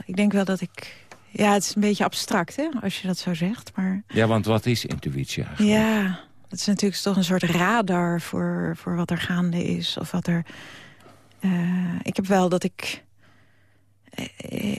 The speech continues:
Speaker 1: ja, ook me-, ook op mensen heel sterk reageer wel. Van dat ik, eh,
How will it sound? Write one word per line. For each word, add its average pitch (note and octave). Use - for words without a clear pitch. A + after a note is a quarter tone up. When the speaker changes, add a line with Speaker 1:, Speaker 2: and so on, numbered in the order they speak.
Speaker 1:
ja, G3+
ook F3
me-, F3
ook E3
op -
mensen F3+
heel E3
sterk D#3
reageer D#3+
wel. D#3
Van -
dat E3+
ik, -
eh, E3